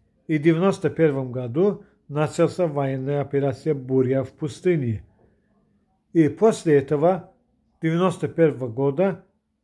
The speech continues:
север Ирака, в которых живут курды, иракский Курдистан, стал фактически самостоятельным областью. И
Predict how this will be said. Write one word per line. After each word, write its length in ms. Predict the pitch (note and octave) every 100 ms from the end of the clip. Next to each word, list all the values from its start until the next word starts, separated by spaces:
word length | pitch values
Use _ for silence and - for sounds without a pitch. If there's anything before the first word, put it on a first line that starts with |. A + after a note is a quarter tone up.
| _ _ _ _ _
север 420 | - G3 G3+ D3 B2+
Ирака, 580 | C3 C3+ - F#3+ F#3 _ _ _ _ _ _ _
в 60 |
которых 420 | D#3+ D3+ F3+ D#3+ B2
живут 420 | C3+ C#3+ C#3 -
курды, 640 | - D3 C#3 E3 G3 G3 _ _
иракский 540 | - D#3+ E3+ E3 - C3
Курдистан, 760 | - B2 A#2 - E3 F#3 F#3 - _ _ _ _ _
стал 420 | - - D#3+ E3+
фактически 640 | E3 C#3 - C3 - -
самостоятельным 1000 | D3+ - C#3+ C3+ - C#3+ D3 D3 D3 D3+
областью. 580 | D#3 C#3+ B2 - - A2+ - _ _ _ _ _
И 380 | D#3+ E3+ G#3 -